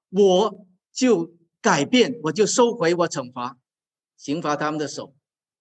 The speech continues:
约拿说：“胡海，这些亚述人要灭我们的敌人啊，怎么可以饶恕他们？哈，我宁死也不干啊！”就跑到，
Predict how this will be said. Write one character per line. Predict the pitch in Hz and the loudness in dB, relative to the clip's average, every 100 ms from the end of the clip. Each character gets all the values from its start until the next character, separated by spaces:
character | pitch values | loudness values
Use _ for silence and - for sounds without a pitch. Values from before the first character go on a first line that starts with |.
| _ _ _ _ _ _ - | _ _ _ _ _ _ -4
约 | 220 233 | 0 2
拿 | 226 | 2
说 | 220 226 - - - - | 4 2 0 -12 -18 -4
：“胡 | 302 277 | -4 -4
海， | 233 220 262 | -2 -2 0
这 | 330 285 | 0 2
些 | 294 294 285 - 233 | 2 2 0 -6 -6
亚 | 233 226 | -2 -2
述 | 254 294 | -2 0
人 | 269 | 2
要 | 285 285 | 2 -2
灭 | 311 302 | 0 0
我 | 233 196 | 2 0
们 | 233 | 0
的 | 269 | -2
敌 | - 185 294 | -2 -4 0
人 | 262 208 | 0 0
啊， | 196 190 - - - _ | 0 -2 -4 -16 -20 _
怎 | - 240 | -4 0
么 | 254 | 0
可 | 294 226 269 | 0 2 2
以 | 240 | 2
饶 | 208 208 | 2 2
恕 | 247 269 | 2 0
他 | 196 233 | 2 2
们？ | 226 208 196 _ _ | 0 -2 -6 _ _
哈， | - 202 - - | -6 -6 -6 -4
我 | 262 262 - | 2 2 0
宁 | 262 285 330 | 2 2 2
死 | 247 233 202 | 0 2 2
也 | 190 | 4
不 | 226 | 0
干 | 254 226 180 | 0 0 0
啊！” | 170 | -2
就 | 233 | -2
跑 | 240 190 170 | -2 -2 2
到， | 240 175 | 2 0